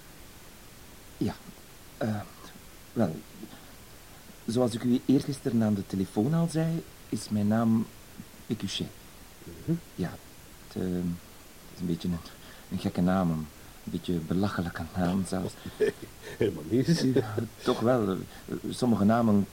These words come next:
Speaker 1: klinken nu eenmaal beter dan andere. De, de uwe bijvoorbeeld, eh, meneer Bertoldi. Dat is een naam die goed klinkt. Die klinkt zelfs zeker. Bertoldi,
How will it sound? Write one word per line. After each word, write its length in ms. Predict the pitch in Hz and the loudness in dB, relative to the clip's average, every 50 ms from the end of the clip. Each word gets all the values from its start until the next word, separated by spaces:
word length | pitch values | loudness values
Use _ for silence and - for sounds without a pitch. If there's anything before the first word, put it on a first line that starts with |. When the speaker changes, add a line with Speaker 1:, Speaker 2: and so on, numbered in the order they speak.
| - - - | -8 -12 -2
Speaker 1:
klinken 300 | - 107 107 110 - 104 | 4 4 4 6 6 6
nu 80 | 104 | 8
eenmaal 200 | 104 98 101 90 85 | 8 8 8 6 6
beter 280 | 85 101 110 110 - | 6 6 6 4 2
dan 180 | 80 87 85 90 | 2 2 4 6
andere. 300 | 107 113 113 95 87 80 | 6 6 6 6 4 2
De, 220 | 82 85 - - - - - - - - - - - - - - - - | 0 -2 -4 -8 -10 -12 -12 -14 -16 -18 -18 -18 -18 -16 -12 -12 -10 -6
de 200 | 69 - - - | -4 -2 4 6
uwe 260 | 156 185 170 107 85 76 | 8 8 8 6 4 2
bijvoorbeeld, 760 | 69 - 78 71 - 76 73 73 - 76 73 73 71 - - | 0 -2 -4 -4 -4 -6 -6 -6 -4 -4 -6 -6 -6 -10 -10
eh, 60 | - - - - - - - | -12 -12 -12 -16 -18 -18 -16
meneer 440 | - - - 78 76 71 73 78 76 76 73 71 | -12 -8 -6 -6 -4 -4 -4 -6 -6 -8 -6 -4
Bertoldi. 800 | 85 85 90 - - - - 170 165 139 101 82 85 73 67 - - - - - - - - - - - - - | -4 -4 -4 -6 -4 2 4 6 6 6 4 2 0 -2 -4 -6 -10 -16 -18 -18 -18 -18 -18 -18 -18 -18 -16 -16
Dat 120 | - - - | -14 -12 -10
is 120 | - - | -8 -2
een 80 | 82 85 | 0 2
naam 240 | - 120 90 85 76 | 4 4 4 4 2
die 120 | 76 - | 0 -2
goed 180 | - 95 87 - | -2 -4 -2 2
klinkt. 380 | - 165 143 101 80 - - - - - - - - - - - - - | 4 4 6 6 4 2 -2 -8 -18 -18 -18 -18 -16 -18 -18 -18 -16 -14
Die 100 | - - | -12 -10
klinkt 280 | - - 78 107 - - - - - - | -8 -6 -6 -6 -8 -10 -12 -18 -16 -14
zelfs 360 | - - - 80 - - - | -12 -10 -10 -8 -8 -6 2
zeker. 400 | - 170 170 127 - - - - - - - - - - - - - - - - - - - - | 4 6 6 6 4 0 -8 -12 -14 -16 -18 -18 -18 -18 -20 -20 -20 -20 -20 -20 -20 -20 -14 -10
Bertoldi, 840 | - - - - - - - 127 135 147 143 135 127 131 127 123 | -10 -8 -8 -10 -12 -2 4 6 6 6 6 8 8 6 6 6